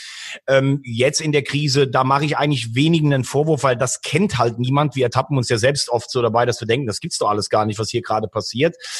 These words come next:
Ähm, ich glaube, da, da, da könnte er vielleicht noch etwas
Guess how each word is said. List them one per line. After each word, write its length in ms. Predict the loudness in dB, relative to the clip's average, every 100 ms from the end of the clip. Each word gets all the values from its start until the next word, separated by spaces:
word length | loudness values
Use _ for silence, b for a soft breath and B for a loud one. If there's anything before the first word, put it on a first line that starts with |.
| B B B B
Ähm, 560 | 2 2 2 0 -2 -6 -12
ich 120 | -4
glaube, 220 | 0 2
da, 80 | 2 0 -4
da, 480 | -14 0 2 4 2 -6 -10
da 140 | -4 -4
könnte 540 | -4 0 2 2 0
er 200 | 0 0
vielleicht 460 | 0 0 2 0 -2
noch 160 | -4
etwas 500 | -4 -2 -2 -2 -4